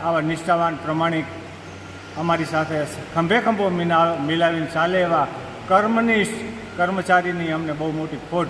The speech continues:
પડશે. તો આવા એક પ્રમાણિક અને નિષ્ઠાવાન કર્મચારીનું પાર્શ્વધ્વજ હનુમાનજી મિત્ર મંડળ દ્વારા અને ગાયત્રી મંદિર દ્વારા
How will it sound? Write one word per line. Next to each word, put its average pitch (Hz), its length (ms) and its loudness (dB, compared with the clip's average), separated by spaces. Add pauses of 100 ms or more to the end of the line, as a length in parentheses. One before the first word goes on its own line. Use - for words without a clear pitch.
પડશે. - 420 -8 (840)
તો 202 80 4
આવા 208 400 6
એક 208 240 0
પ્રમાણિક 185 480 2 (400)
અને 165 160 -2
નિષ્ઠાવાન 170 480 0
કર્મચારીનું 165 840 -2 (280)
પાર્શ્વધ્વજ 220 680 6 (380)
હનુમાનજી 185 420 -2
મિત્ર 175 280 -4
મંડળ 185 320 0
દ્વારા 180 360 6
અને 165 400 -2
ગાયત્રી 175 460 0
મંદિર 190 340 0
દ્વારા 175 440 4